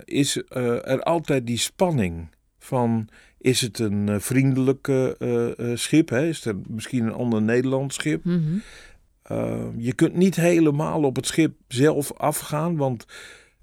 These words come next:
Speaker 1: piraten veroverden schepen en gingen die schepen vervolgens
Speaker 2: Ja, die
Speaker 1: gebruiken als
Speaker 2: gebruiken natuurlijk.
Speaker 1: piratenschip.
Speaker 2: Slim.
Speaker 1: Ze gebruikten ook, eh, eh, met alle gemak gewoon, eh,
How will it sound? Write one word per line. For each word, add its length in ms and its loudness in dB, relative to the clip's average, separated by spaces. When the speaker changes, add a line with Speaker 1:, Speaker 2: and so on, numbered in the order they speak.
Speaker 1:
piraten 800 4
veroverden 800 6
schepen 500 2
en 100 -2
gingen 280 2
die 120 2
schepen 420 2
vervolgens 400 2
Speaker 2:
Ja, 80 6
die 80 -4
Speaker 1:
gebruiken 440 4
als 80 4
Speaker 2:
gebruiken 440 2
natuurlijk. 180 4
Speaker 1:
piratenschip. 480 0
Speaker 2:
Slim. 460 -2
Speaker 1:
Ze 180 -4
gebruikten 600 4
ook, 380 4
eh, 320 4
eh, 440 0
met 200 -2
alle 260 4
gemak 400 -4
gewoon, 500 0
eh, 360 -2